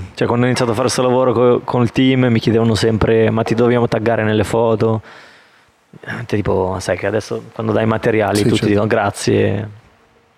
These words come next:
Speaker 1: E noi non c'ho bisogno di fama, ho bisogno di che, che tutti sappiano che io sto dando le scarpe, io devo fare il mio lavoro
Speaker 2: Mm-mm.
Speaker 1: al meglio. Chi se ne frega, cioè, gli ho detto a tutti: "Dovete fare quello che vi sentite voi.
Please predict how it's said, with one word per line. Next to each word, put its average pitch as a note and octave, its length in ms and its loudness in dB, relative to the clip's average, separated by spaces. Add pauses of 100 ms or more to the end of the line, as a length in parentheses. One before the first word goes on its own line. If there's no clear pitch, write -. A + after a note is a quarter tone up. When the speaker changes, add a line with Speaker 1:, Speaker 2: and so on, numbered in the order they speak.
(160)
Speaker 1:
E D3 40 -2
noi C#3+ 120 2
non C#3+ 100 2
c'ho A#2 140 -2
bisogno A#2 300 0
di A2+ 100 2
fama, G#2+ 420 -2
ho G#2+ 80 0
bisogno A2+ 380 0
di A2+ 320 4
che, A2 360 0
che A2 180 0
tutti - 280 -12
sappiano G#2+ 440 -4
che A2+ 80 0
io A2 100 2
sto - 140 -4
dando A2 260 -2
le G#2+ 80 0
scarpe, A#2 380 -4
io C3 80 2
devo A2 100 0
fare G2+ 160 -6
il G#2+ 60 -4
mio A2+ 100 0
lavoro A2+ 360 0 (280)
Speaker 2:
Mm-mm. A2 300 -6
Speaker 1:
al A2+ 160 -2
meglio. G#2+ 480 0 (720)
Chi - 100 -12
se - 160 -10
ne A#2+ 80 -2
frega, A#2 340 0
cioè, G#2+ 760 0
gli A2 120 2
ho B2 40 2
detto B2 240 0
a - 20 -2
tutti: B2 240 2
"Dovete C3 280 2
fare D3 200 -2
quello D#3+ 300 2
che D#3 100 -2
vi D3 100 4
sentite C#3+ 520 0
voi. A2 500 2